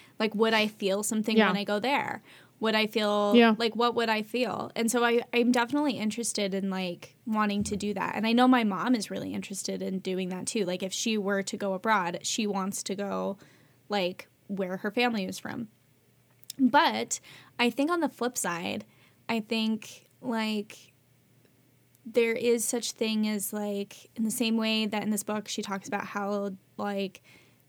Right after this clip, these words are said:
Speaker 1: too much, when you assign too much value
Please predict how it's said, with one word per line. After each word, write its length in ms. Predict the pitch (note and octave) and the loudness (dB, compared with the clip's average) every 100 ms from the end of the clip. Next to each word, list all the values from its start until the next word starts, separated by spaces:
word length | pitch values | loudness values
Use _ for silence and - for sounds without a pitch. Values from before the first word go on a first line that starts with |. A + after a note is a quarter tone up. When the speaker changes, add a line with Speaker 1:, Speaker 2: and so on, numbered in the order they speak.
| - | -6
Speaker 1:
too 360 | - B3+ B3+ | 0 4 6
much, 640 | B3 A3+ G#3+ - - - - _ _ _ _ - - | 6 4 0 -2 -6 -8 -16 _ _ _ _ -16 0
when 200 | A3 A#3 | 4 6
you 140 | A#3 | 6
assign 300 | A#3 B3 A#3+ | 2 2 2
too 220 | A3 C4+ | 2 4
much 200 | C4 B3 | 4 4
value 760 | A3+ G#3+ G#3+ A3+ G3+ F#3 F#3+ | 2 0 0 0 0 0 0